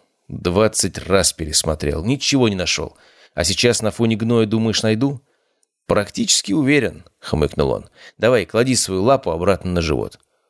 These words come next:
«Ну ладно, попробуем ещё посмотреть». Илья положил свою руку поверх моей, наподобие, как это делал во время испытаний Захарьин. Я начал медленно смещать ладонь сверху вниз, превратив сканирующий пучок в плоскость. Ну, почти как узи.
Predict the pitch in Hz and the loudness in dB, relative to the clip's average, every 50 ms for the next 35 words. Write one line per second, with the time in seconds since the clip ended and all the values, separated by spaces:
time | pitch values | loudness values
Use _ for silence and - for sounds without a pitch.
0 | _ _ - - 107 131 160 151 123 117 123 117 101 76 60 85 82 - 85 85 | _ _ -8 -4 -2 0 2 4 4 4 2 0 -4 -8 -10 -10 -4 -2 -2 0
1 | - - 87 92 101 107 104 101 87 - - 67 73 - - - 78 67 - - | 0 0 0 0 0 0 0 0 0 0 -2 0 0 -2 -2 -2 -2 -4 -4 -4
2 | 55 58 - - - _ _ _ _ _ _ _ _ _ _ - - 92 90 87 | -6 -8 -10 -14 -16 _ _ _ _ _ _ _ _ _ _ -8 -4 -2 0 0
3 | 87 85 - 82 82 87 82 87 90 85 - - 85 85 87 87 87 - - - | 0 0 0 0 0 0 0 0 0 -2 0 0 0 2 2 0 0 -2 -2 -2
4 | 85 82 82 80 - - 76 73 82 95 127 143 143 - - _ _ _ _ _ | 0 0 0 -2 -4 -8 -10 -6 -2 0 0 0 0 -2 -8 _ _ _ _ _
5 | _ _ - 101 101 107 98 117 110 123 120 107 110 104 113 101 - 107 - - | _ _ -8 -2 -2 0 0 0 0 0 0 0 0 0 0 0 0 0 0 0
6 | 104 92 98 107 107 104 101 98 90 98 95 98 101 98 98 95 - - - 101 | -2 0 2 2 4 4 2 2 0 0 0 0 0 0 0 -2 -4 -4 -4 0
7 | - 98 95 95 92 90 92 - - 101 95 92 90 90 110 - - _ _ _ | 2 2 2 2 0 -2 -4 -2 -2 0 0 0 0 -2 -4 -6 -12 _ _ _
8 | _ _ _ - 92 90 95 87 90 90 87 95 95 90 90 95 104 101 90 90 | _ _ _ -10 -4 -2 0 0 0 0 -2 -2 -4 -2 0 2 2 2 2 0
9 | 92 90 87 - - 92 87 - - 101 87 - 92 90 90 95 98 92 - - | -2 -2 -2 -2 -2 -2 -2 0 0 0 2 2 2 2 2 0 0 -2 -2 -2
10 | - 95 90 - - 87 87 87 107 127 123 101 - - - 65 69 65 - 73 | 0 -2 -2 -2 -8 -12 -6 -4 -2 0 0 -2 -4 -6 -4 -4 -4 -2 -2 -2
11 | 71 - - - - 78 78 69 71 73 - - 69 - 78 - 85 80 - - | -2 -2 -2 -2 -2 0 0 0 0 0 0 0 0 -2 0 0 0 -2 -2 -2
12 | - 107 101 87 - - - - - - - _ _ _ _ _ _ _ - 127 | 0 2 2 2 0 -2 -4 -10 -12 -16 -20 _ _ _ _ _ _ _ -2 0
13 | 160 208 - _ _ 139 147 - - - - 160 - 156 135 - 127 123 101 - | 0 -2 -4 _ _ 0 0 0 0 -2 -4 -2 -2 -2 -2 0 -2 -4 -4 -4
14 | - - - | -8 -10 -12